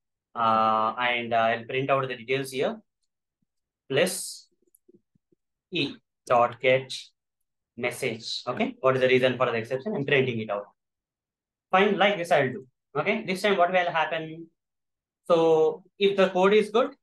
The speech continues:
no exception will come. Okay, this operation will be done. If there is something, the exception will be handled. Okay, so this is the ultimate code you have to write.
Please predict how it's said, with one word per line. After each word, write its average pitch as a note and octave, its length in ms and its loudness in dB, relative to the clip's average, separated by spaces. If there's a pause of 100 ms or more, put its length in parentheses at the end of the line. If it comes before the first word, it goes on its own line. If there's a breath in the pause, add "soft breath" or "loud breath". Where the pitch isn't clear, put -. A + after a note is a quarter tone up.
(260)
no F3+ 100 0
exception D3 480 -2
will C3+ 160 -4
come. C#3+ 300 -4 (480)
Okay, F#3+ 300 -2 (120)
this C#3+ 240 -2
operation C#3 440 -2
will C3+ 120 -4
be B2+ 60 -6
done. F3 240 -6 (800)
If E3+ 460 -4
there C#3 180 -2
is D3 100 -4
something, E3+ 460 -2 (320)
the B2+ 60 0
exception C#3+ 420 -2
will C3 140 0
be C3 120 2
handled. G2+ 360 -4 (200)
Okay, C3+ 300 -2 (500)
so G#3 100 0
this G3+ 160 2
is G3+ 160 -2
the F#3+ 160 4
ultimate F3+ 400 -4
code F3 160 -2
you C3 80 0
have C3 140 -2
to B2+ 60 -6
write. G#2 260 -8